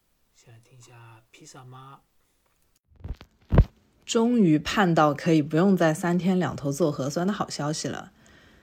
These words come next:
Speaker 2: 前两天为了避免核酸排队的苦恼，我刚把二十四小时的绿码截屏，想着以后要看就给截图，现在反倒正好是可以留作一个纪念。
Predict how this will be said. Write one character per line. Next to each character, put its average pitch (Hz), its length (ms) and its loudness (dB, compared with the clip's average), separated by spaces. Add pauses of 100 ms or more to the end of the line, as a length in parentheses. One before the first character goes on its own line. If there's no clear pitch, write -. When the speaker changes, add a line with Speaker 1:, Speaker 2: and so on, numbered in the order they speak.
(200)
Speaker 2:
前 - 180 0
两 233 180 4
天 240 320 2
为 240 120 4
了 214 100 4
避 220 220 0
免 175 180 4
核 165 180 -2
酸 196 220 2
排 160 220 -2
队 202 120 0
的 180 80 0
苦 170 220 -10
恼， 143 300 -8 (400)
我 190 120 8
刚 254 240 2
把 208 100 2
二 185 180 0
十 185 120 -6
四 226 140 -6
小 - 160 -8
时 - 100 -8
的 151 120 -4
绿 180 120 0
码 160 180 -2
截 139 200 -6
屏， 139 460 -8
想 156 260 -4
着 175 100 2
以 160 160 0
后 175 240 0
要 175 220 0
看 165 260 -4
就 151 140 -2
给 147 100 -4
截 135 240 -6
图， - 340 -12 (640)
现 247 200 2
在 233 120 4
反 180 200 -2
倒 170 140 2
正 226 220 2
好 131 180 -6
是 170 140 -8
可 175 120 -4
以 156 60 2
留 135 160 0
作 151 160 -2
一 139 60 -4
个 147 100 -6
纪 165 220 -4
念。 135 260 -6